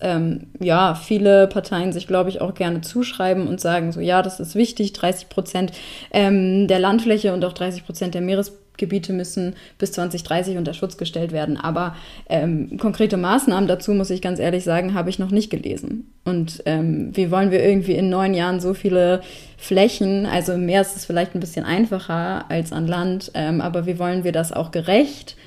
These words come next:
machen, ähm, die, diese, ja, diese Fläche sozusagen auch unter Schutz zu,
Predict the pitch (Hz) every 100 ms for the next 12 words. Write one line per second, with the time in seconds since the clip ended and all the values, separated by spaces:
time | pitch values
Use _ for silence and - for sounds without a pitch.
0 | - 214 208 214 220 220 226 - - -
1 | 185 185 175 175 175 175 - - - 196
2 | 202 190 190 180 170 196 165 175 160 160
3 | - - - - - - 214 190 - -
4 | 202 175 180 170 170 180 180 185 175 165
5 | - 156 151 139 - 160 165 - - -